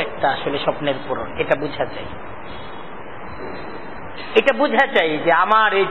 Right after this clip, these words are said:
চোখ দুটি কত কত গুনাহ এই চোখের দ্বারা হয়েছে,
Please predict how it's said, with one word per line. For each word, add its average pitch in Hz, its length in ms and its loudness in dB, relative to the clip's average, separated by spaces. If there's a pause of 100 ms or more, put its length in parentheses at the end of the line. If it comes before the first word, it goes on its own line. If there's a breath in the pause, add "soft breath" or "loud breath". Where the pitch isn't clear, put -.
চোখ 247 160 8 (120)
দুটি 208 360 2 (1200)
কত - 200 2
কত 285 300 2
গুনাহ 233 500 6 (2250)
এই 196 120 8
চোখের 208 360 4
দ্বারা 202 220 6
হয়েছে, 170 320 0